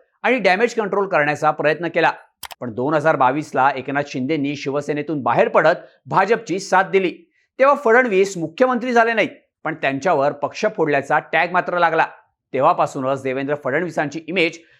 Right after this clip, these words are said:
सातत्यानं मलिन होत असल्याचं पाहायला मिळतं. त्यानंतर दोन हजार तेवीस मध्ये जरांगे पाटलांच्या मराठा आंदोलकांवर झालेल्या लाठीचार्जनं या सगळ्याचं टोक गाठलं. ब्राह्मण असलेले फडणवीस मराठा विरोधी आहेत असं एक नरेटिव्ह सेट करण्यात आलं.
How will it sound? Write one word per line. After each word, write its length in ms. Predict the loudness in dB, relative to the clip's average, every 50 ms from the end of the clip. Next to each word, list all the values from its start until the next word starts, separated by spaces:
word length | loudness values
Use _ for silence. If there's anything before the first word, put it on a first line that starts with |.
| _ -12
सातत्यानं 720 | -2 2 2 2 2 0 -2 0 0 0 0 2 0 0
मलिन 360 | 0 0 -2 -2 -2 -2 -2
होत 120 | -4 -2 -4
असल्याचं 440 | -4 -4 -4 -4 -4 -2 -2 -4
पाहायला 360 | -2 0 0 2 2 2 2 2
मिळतं. 320 | 0 -2 0 0 0 0 -2 -8 _ _ _ _ _ _ _ _ 0
त्यानंतर 420 | 2 2 2 0 0 2 0 2
दोन 200 | 2 2 2 2
हजार 200 | 4 2 2 2 0 -2
तेवीस 280 | -4 -2 -2 -4 -4
मध्ये 280 | -6 -6 -4 -4 -4 -4
जरांगे 360 | -2 0 0 0 0 0 -2
पाटलांच्या 520 | -2 -2 -4 -2 -2 -4 -6 -2 -2 -2 -2
मराठा 360 | 0 0 0 0 0 0 -2
आंदोलकांवर 640 | -2 -2 -4 -4 0 0 0 0 0 -2 -2 -2 -4
झालेल्या 380 | -6 -6 -6 -4 -2 -2 -2 -2
लाठीचार्जनं 640 | -2 -2 -4 -6 -4 0 0 0 2 2 2 0 0 0 -6 _ _ _ _ -2
या 220 | 2 2 2 2
सगळ्याचं 480 | 2 0 0 2 2 0 0 0 -4 -4 -4 0 0
टोक 200 | 2 2 4 2
गाठलं. 300 | 2 2 2 0 0 0 -2 -6 -16 _ _ -20 -20 -18 -2 2
ब्राह्मण 380 | 4 4 4 4 2 2 2
असलेले 320 | 0 0 0 -2 -2 -2 0
फडणवीस 580 | 0 0 0 2 0 0 -2 -4 -6 -6 -6
मराठा 300 | -2 0 0 0 0 0
विरोधी 360 | -2 0 2 2 2 4 4 4
आहेत 120 | 2 2 -2 -8 -20 _ _ _ -4
असं 200 | -4 0 2 2
एक 160 | 2 2 0
नरेटिव्ह 400 | 0 0 0 0 0 -2 -4 -4
सेट 280 | -4 -4 -4 -4 -4 -4
करण्यात 320 | -2 0 0 2 2 2
आलं. 160 | 4 2 2